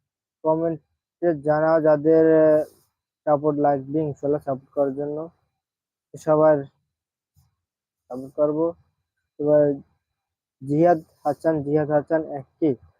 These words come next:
অবশ্যই ভাইয়া, আমার যে একটা ফার্স্ট, আহ, ভিডিও আছে ওইটাই কমেন্ট করো ভাইয়া।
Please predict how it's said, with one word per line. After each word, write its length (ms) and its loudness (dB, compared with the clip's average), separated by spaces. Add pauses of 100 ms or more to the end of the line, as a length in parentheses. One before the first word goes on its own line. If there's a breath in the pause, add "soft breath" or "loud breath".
(220)
অবশ্যই 320 2
ভাইয়া, 280 6
আমার 220 2
যে 60 2
একটা 180 -2
ফার্স্ট, 420 -4
আহ, 280 6
ভিডিও 340 0
আছে 220 0
ওইটাই 280 2
কমেন্ট 320 -2
করো 160 0
ভাইয়া। 300 -4